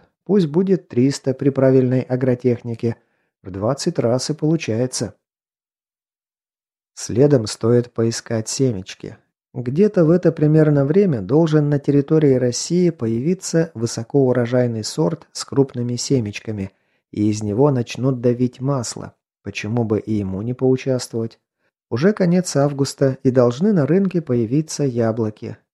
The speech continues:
Их тоже нужно купить, для селекции разных напокупать,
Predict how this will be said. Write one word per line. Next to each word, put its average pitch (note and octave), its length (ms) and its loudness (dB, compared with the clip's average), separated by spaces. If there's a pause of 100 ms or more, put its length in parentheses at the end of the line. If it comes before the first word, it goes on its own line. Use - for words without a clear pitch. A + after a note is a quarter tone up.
(120)
Их G#2 180 -6
тоже B2+ 320 0
нужно C#3+ 340 2
купить, C3+ 520 -2 (120)
для A2+ 160 -2
селекции E3+ 540 0
разных C3 520 0
напокупать, A#2 680 -4